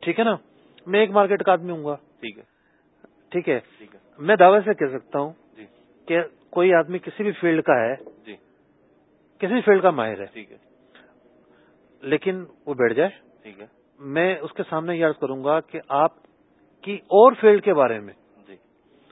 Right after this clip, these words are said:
Speaker 1: جو معلومات ہیں،
Speaker 2: ٹھیک ہے۔
Speaker 1: وہ شاید ہم سے زیادہ نہیں ہیں۔
Speaker 2: بالکل، ایسا تو ہے۔
Speaker 1: یعنی علماء کے پاس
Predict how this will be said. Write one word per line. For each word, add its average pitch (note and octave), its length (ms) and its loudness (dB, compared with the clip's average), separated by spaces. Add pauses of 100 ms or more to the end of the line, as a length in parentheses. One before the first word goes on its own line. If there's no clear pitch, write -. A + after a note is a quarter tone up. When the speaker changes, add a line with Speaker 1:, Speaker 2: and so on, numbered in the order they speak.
(140)
Speaker 1:
جو F#3 160 4
معلومات E3 540 2
ہیں، D3+ 160 -6
Speaker 2:
ٹھیک - 420 -20
ہے۔ G#2 80 -20
Speaker 1:
وہ E3 60 -6
شاید F3 220 0
ہم D3 100 -6
سے D3 120 -6
زیادہ A2+ 260 -4
نہیں G2 120 -18
ہیں۔ - 100 -20 (720)
Speaker 2:
بالکل، G2+ 280 -20
ایسا G2+ 220 -12
تو G#2 220 -16
ہے۔ F2+ 100 -20 (840)
Speaker 1:
یعنی A3 300 0 (460)
علماء F#3+ 320 6
کے A#3+ 140 0
پاس G#3+ 300 4